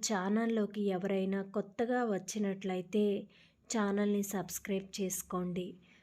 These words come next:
అలానే వీడియోకి ఒక చిన్న లైక్ ఇచ్చి, "ఓం సాయిరామ్" అని తప్పకుండా కామెంట్ చేయండి. "తల్లి, చూడగానే ఈ గురువారం నా విభూది తాకు. నీ మనస్సులో ఉన్నటువంటి కోరిక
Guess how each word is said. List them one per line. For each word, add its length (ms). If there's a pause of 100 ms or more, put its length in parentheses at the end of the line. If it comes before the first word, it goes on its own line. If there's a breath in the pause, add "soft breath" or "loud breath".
(200 soft breath)
అలానే 480
వీడియోకి 580
ఒక 200
చిన్న 460
లైక్ 460
ఇచ్చి, 380 (720 loud breath)
"ఓం 300
సాయిరామ్" 760 (160)
అని 240
తప్పకుండా 800
కామెంట్ 600
చేయండి. 540 (720 soft breath)
"తల్లి, 460 (360)
చూడగానే 800
ఈ 160
గురువారం 640
నా 180
విభూది 560
తాకు. 460 (580 soft breath)
నీ 220
మనస్సులో 720
ఉన్నటువంటి 760
కోరిక 480